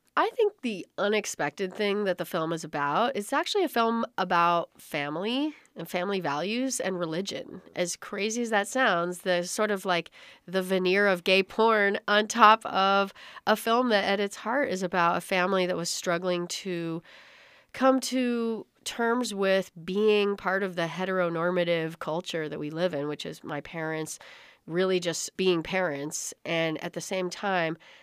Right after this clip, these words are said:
having this store that was so centrally located in a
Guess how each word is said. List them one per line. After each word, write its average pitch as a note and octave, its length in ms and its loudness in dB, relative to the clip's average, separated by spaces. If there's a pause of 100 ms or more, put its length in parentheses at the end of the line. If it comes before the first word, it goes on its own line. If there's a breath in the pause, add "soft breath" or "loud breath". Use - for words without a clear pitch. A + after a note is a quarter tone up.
having G3 380 0
this F3 140 -2
store G#3+ 440 0
that E3 120 -2
was D#3+ 140 -4
so G3 760 0
centrally F3+ 480 -4
located D#3 580 -6
in D#3+ 120 -10
a D3 160 -10